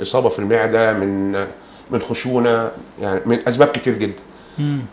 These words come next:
Speaker 1: ال-، المتخصص بقى بيقدر يشخص صح.
Speaker 2: مم.
Speaker 1: لأن التشخيص الصح هو بداية العلاج. إنما أنا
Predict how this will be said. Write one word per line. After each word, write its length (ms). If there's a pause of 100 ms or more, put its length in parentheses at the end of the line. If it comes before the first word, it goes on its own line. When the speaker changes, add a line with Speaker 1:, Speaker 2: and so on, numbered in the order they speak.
Speaker 1:
ال-، 320
المتخصص 600
بقى 400
بيقدر 580
يشخص 640
صح. 260 (580)
Speaker 2:
مم. 180 (160)
Speaker 1:
لأن 240
التشخيص 880 (420)
الصح 480 (640)
هو 420 (220)
بداية 360
العلاج. 300 (920)
إنما 400
أنا 240